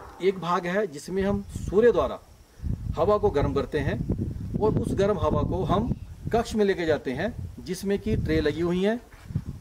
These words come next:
ट्रे को हम बाहर करते हैं, उसमें पदार्थ रखते हैं तथा ट्रे को बंद करके हम इसको छोड़ देते हैं। आमतौर पे हम देखते हैं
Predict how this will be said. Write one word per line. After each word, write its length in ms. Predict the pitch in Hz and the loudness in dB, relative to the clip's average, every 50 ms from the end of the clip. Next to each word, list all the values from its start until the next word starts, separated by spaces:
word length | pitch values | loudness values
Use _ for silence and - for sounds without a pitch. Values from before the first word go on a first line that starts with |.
| - - | -12 -4
ट्रे 200 | - 180 202 226 | 2 4 6 6
को 140 | 226 - 226 | 6 6 4
हम 180 | 202 214 214 - | 4 4 2 0
बाहर 260 | - - - 156 156 | -2 -2 -2 0 2
करते 260 | 151 160 - - 185 | 2 0 2 2 0
हैं, 200 | 180 180 208 220 - - - - - - - - - | 2 2 2 2 4 2 2 2 0 -2 -2 -2 -2
उसमें 300 | - - 220 208 - - | 0 0 0 2 2 2
पदार्थ 280 | 160 - 151 156 165 | 2 2 2 0 0
रखते 180 | 175 170 - 190 | 0 0 0 0
हैं 140 | 196 208 180 | 0 0 0
तथा 180 | - - - - - - | 0 0 0 0 0 0
ट्रे 80 | - | 0
को 160 | - - 180 156 | 0 0 0 0
बंद 240 | 151 156 151 - | 0 0 2 2
करके 220 | 156 151 151 - 185 | 0 0 0 0 -4
हम 160 | 160 170 165 | -2 -2 -4
इसको 280 | 147 - - 226 254 240 - - - - - 196 | -4 -2 -2 -2 -2 -2 -4 -8 -6 -6 -6 -6
छोड़ 240 | - - 180 165 139 | -4 0 2 2 2
देते 220 | 127 - - 127 110 | 2 0 -4 -4 -6
हैं। 160 | 98 90 - - - - - - - - - - - - - - - - - | -6 -8 -12 -14 -14 -14 -16 -16 -18 -18 -16 -14 -14 -14 -14 -14 -12 -6 -2
आमतौर 400 | 160 202 247 240 - 233 220 214 | 0 2 2 4 6 6 6 6
पे 120 | 226 226 | 4 2
हम 160 | 190 196 202 | 2 2 0
देखते 300 | 175 170 165 - - 214 | 0 -2 -2 -2 0 0
हैं 220 | 202 175 170 190 | 2 2 2 0